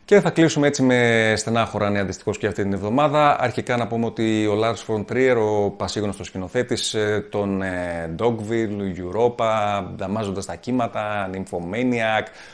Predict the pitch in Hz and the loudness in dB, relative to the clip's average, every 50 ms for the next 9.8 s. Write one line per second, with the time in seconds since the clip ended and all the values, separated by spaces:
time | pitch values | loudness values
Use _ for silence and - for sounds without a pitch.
0 | - - _ _ - 113 110 117 107 104 98 - - 113 107 104 95 - 104 101 | -20 -20 _ _ 0 4 4 6 6 6 4 4 4 4 4 4 4 0 -4 -2
1 | - 101 98 98 95 95 95 92 92 92 92 90 90 98 95 - 101 101 95 90 | -2 -2 -2 -2 -2 -4 -4 -6 -6 -6 -6 -6 -6 -8 -8 -4 -4 -2 -2 -2
2 | - - - 98 90 92 87 90 90 90 - - 98 95 87 - 95 92 135 147 | -6 -8 -6 -6 -6 -4 -4 -4 -6 -6 -6 -4 -6 -6 -4 -6 -4 0 2 2
3 | 151 147 143 147 - - - - - - - - _ _ _ _ - 139 135 135 | 4 2 0 -2 -6 -18 -20 -20 -20 -20 -20 -20 _ _ _ _ -2 0 2 4
4 | 135 131 131 127 120 127 120 - 113 - 131 131 123 120 120 110 101 107 113 113 | 4 4 4 4 4 2 0 0 -2 0 0 0 2 2 0 0 0 0 -2 -2
5 | - - - - 117 113 110 107 107 107 107 - 101 98 95 95 95 90 - 98 | -4 -6 -6 -4 -2 0 0 0 -2 -2 -4 -6 -6 -4 -4 -4 -6 -6 -8 -8
6 | - - 82 - - 92 90 - 82 - 85 80 - - 92 90 85 85 85 85 | -8 -8 -10 -6 -4 -4 -4 -6 -6 -10 -10 -8 -8 -10 -8 -8 -6 -6 -6 -6
7 | 87 87 87 85 85 - - _ _ _ - - - 90 - - 92 85 80 - | -6 -6 -8 -8 -10 -12 -16 _ _ _ -18 -14 -14 -14 -10 -10 -10 -10 -8 -8
8 | 82 - - - 95 82 - - 82 87 82 - _ 85 82 80 80 80 80 78 | -10 -10 -10 -12 -12 -12 -12 -12 -10 -10 -10 -8 _ -8 -6 -6 -6 -6 -6 -6
9 | 80 78 - - - 80 78 - - - 87 82 82 80 80 | -6 -8 -8 -8 -8 -8 -8 -8 -10 -10 -10 -10 -8 -8 -8